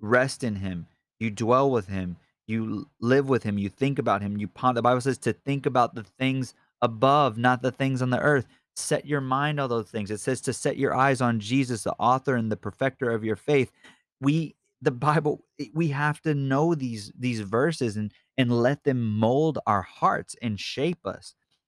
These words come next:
And that's how we walk in our inheritance. W-, you know, y-, people are always, and things are always trying to indoctrinate us with what they believe and what they think. If we don't know truth,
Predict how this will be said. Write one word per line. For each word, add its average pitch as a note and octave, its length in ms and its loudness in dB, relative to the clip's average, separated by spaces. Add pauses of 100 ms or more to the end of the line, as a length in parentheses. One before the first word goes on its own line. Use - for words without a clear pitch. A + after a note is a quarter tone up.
(240)
And B2+ 180 -2
that's D#3 240 -2
how D3 240 -2
we B2+ 180 -2
walk A#2+ 360 -2
in C3+ 100 -4
our A2+ 140 -2
inheritance. A2 600 -8 (440)
W-, B2+ 180 0
you D#3 80 2
know, C#3+ 180 2 (640)
y-, G#2+ 200 -12 (100)
people G3 360 0
are D3+ 160 0
always, D3+ 380 0
and A2 180 -4
things D#3 300 -2
are - 80 0
always C3+ 300 0
trying B2+ 180 -2
to A#2 100 -6
indoctrinate G#2 760 -2
us F#2+ 180 -4
with G2+ 140 -4
what G2 280 -2
they G#2 140 0
believe F#2+ 480 -4
and G2 100 -4
what - 160 -6
they F#2 180 -2 (100)
think. G#2 240 -4 (360)
If A#2 120 2
we A#2+ 180 2
don't D#3 220 0
know C3+ 180 2
truth, C#3+ 560 -2